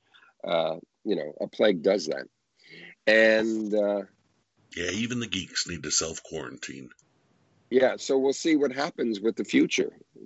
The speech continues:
Speaker 1: And it may all be, uh, in the past tense as of next year.
Speaker 2: You know, you'd said earlier that, um, you're born in the wrong time, and,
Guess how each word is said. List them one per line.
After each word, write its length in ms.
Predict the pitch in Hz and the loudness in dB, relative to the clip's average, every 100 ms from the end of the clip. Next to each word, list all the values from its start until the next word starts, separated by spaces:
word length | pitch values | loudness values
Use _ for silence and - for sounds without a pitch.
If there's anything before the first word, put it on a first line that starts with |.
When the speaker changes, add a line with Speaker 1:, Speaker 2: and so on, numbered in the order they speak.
| 52 | -4
Speaker 1:
And 100 | 92 | 2
it 40 | 92 | 6
may 280 | 95 110 | 8 8
all 380 | 104 101 104 104 | 8 6 4 2
be, 440 | 92 107 107 107 - _ - - _ - | 0 0 0 0 -4 _ -20 -20 _ -14
uh, 380 | 104 98 95 92 - | -8 -6 -6 -8 -8
in 160 | 98 104 | -2 -2
the 60 | |
past 400 | - 98 104 - | -2 -2 -2 -4
tense 360 | - 131 - - - | -2 -2 -4 -10 -6
as 240 | 92 82 87 | -4 -2 -2
of 80 | |
next 300 | 87 87 - | -2 -2 0
year. 260 | 104 113 - _ _ - | 2 4 2 _ _ -6
Speaker 2:
You 180 | 78 80 | -2 0
know, 80 | |
you'd 220 | 135 143 - | 2 2 4
said 220 | 170 117 | 4 6
earlier 420 | 101 95 80 78 | 4 2 -2 -6
that, 260 | 73 78 - - - - - - - | -6 -8 -8 -18 -18 -18 -20 -20 -10
um, 540 | 73 67 62 64 53 - 95 | -8 -6 -8 -12 -16 -16 -10
you're 180 | 92 - | -10 -8
born 280 | 95 98 95 | -2 0 0
in 80 | 95 | -2
the 80 | 90 | -4
wrong 340 | 90 87 82 | -4 -4 -6
time, 480 | - 82 78 73 69 | -6 -6 -4 -6 -8
and, 160 | 64 | -12